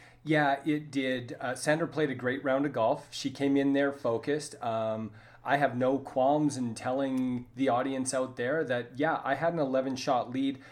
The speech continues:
but I think that was probably to my detriment. I played like I had an, uh, an eleven shot lead instead of attacking the course as I had done,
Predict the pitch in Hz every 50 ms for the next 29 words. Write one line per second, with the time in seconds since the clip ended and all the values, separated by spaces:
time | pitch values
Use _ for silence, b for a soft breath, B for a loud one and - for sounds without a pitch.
0 | B B - 127 120 107 - - 175 165 - 170 156 139 147 131 117 - - -
1 | - - - 139 131 135 151 143 120 123 123 127 127 127 123 123 123 123 b b
2 | b b b b b _ - 135 123 120 123 123 123 120 120 120 120 - - 127
3 | 110 135 127 131 131 - 131 120 107 101 98 98 - - - - - _ _ _
4 | _ - 120 117 113 113 113 113 113 117 117 117 - - - - - 147 156 156
5 | 139 123 120 117 120 120 117 117 - 120 113 113 120 117 110 113 113 107 - -
6 | - - - 123 120 113 110 107 117 - 135 127 123 117 117 117 110 117 107 -
7 | - - 120 113 113 113 - 123 113 113 113 113 110 - 139 123 117 - - 139
8 | 135 131 127 123 123 - - - 135 135 131 - 151 147 139 135 131 - - -
9 | 117 110 107 107 107 - B B B B B B B B _ - 120 120 117 127
10 | 127 131 139 143 143 135 120 120 117 110 107 107 107 107 110 110